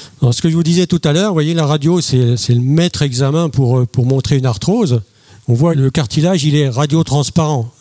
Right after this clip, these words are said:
hein, puisqu'il n'y a pas de calcium dans le cartilage. L'os, il y a du calcium, donc il est radio-opaque. Donc ça se traduit par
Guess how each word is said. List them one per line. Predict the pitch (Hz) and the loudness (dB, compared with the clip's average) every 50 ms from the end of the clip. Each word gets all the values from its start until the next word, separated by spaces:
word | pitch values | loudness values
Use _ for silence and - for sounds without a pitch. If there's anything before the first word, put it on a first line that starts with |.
| 127 120 - _ - | -10 -10 -8 _ -2
hein, | 135 147 | -2 0
puisqu'il | 160 - 127 - - 135 | 0 0 -2 0 0 0
n'y | 123 | 2
a | 120 | 2
pas | - 139 | 0 -2
de | - | -2
calcium | - 151 143 127 - - 160 143 123 113 | -2 -2 -2 -2 -2 -2 0 -2 0 0
dans | 110 113 | 0 0
le | 117 113 | 0 0
cartilage. | 110 - 117 101 - - 117 113 117 104 - _ - - - - - - | 0 -2 -4 -4 -2 -2 -2 -2 -2 -4 -8 _ -20 -20 -20 -20 -8 -2
L'os, | 123 120 151 160 - - | 0 2 2 0 0 -2
il | - | -2
y | |
a | 135 | 0
du | 127 135 | 0 0
calcium, | - 139 135 120 - - 180 180 170 | 0 0 -2 -2 -2 -2 -2 0 0
donc | 143 135 - | -2 -2 0
il | - 123 | 0 0
est | 127 | 2
radio-opaque. | 123 135 139 127 147 147 139 127 - - 117 - - - - - _ - - - - - - - - - - - | 2 2 0 2 2 0 0 0 0 -2 -2 -2 -4 -10 -16 -16 _ -20 -20 -20 -16 -16 -16 -16 -16 -20 -8 -4
Donc | - 127 113 | -2 0 0
ça | - 147 131 | 2 0 0
se | - | -2
traduit | - 147 139 127 151 160 143 | -2 -2 -2 0 0 0 0
par | - - 131 123 117 120 | 0 0 0 0 0 -2